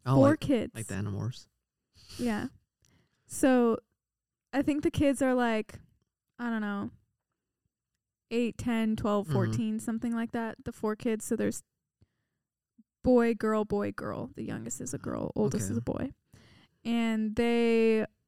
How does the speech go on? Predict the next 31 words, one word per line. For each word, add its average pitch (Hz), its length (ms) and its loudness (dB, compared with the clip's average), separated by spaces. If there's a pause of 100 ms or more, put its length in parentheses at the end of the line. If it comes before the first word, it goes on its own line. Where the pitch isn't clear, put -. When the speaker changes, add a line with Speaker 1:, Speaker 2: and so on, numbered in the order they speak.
Speaker 2:
during, 240 320 6
like, 226 180 0
World 233 400 6
War 240 240 8
Two 262 560 0
or 302 140 0
something, 359 440 -2 (540)
Speaker 1:
Oh. 139 400 0
Speaker 2:
um, 247 240 -2
that's 240 220 2
how 294 120 4
the 285 60 4
movie 254 240 2
starts 240 400 0
off 220 200 0
with. 226 300 -2
They're, 233 220 4
like, 220 360 0 (100)
in 233 340 0
a 214 220 -2
really 220 220 0
bad 214 200 0
situation. 277 880 0
It's 117 140 0
Speaker 1:
Mm-hmm. - 80 -2
Speaker 2:
really 208 160 -2
scary. 247 600 2
So 214 520 0 (440)
I 220 100 -2
think 269 360 -2
the 214 400 0